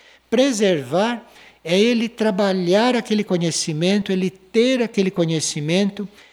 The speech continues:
ele viver aquele conhecimento, para aquele conhecimento ficar vivo nele. Porque se ficar vivo nele,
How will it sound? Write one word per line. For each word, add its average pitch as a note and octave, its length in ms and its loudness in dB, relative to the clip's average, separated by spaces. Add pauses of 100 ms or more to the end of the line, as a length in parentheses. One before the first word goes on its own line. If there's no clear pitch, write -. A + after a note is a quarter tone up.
(100)
ele G#3 220 4
viver F#3+ 680 0
aquele G3+ 300 -2
conhecimento, E3 960 -4 (340)
para F#3+ 100 0
aquele B3 260 0
conhecimento A3+ 580 0
ficar A3+ 300 -2
vivo F3+ 680 2
nele. D3+ 560 0 (1400)
Porque F3 260 -2
se A#3 140 -2
ficar F#3+ 420 0
vivo E3+ 680 0
nele, D#3 600 0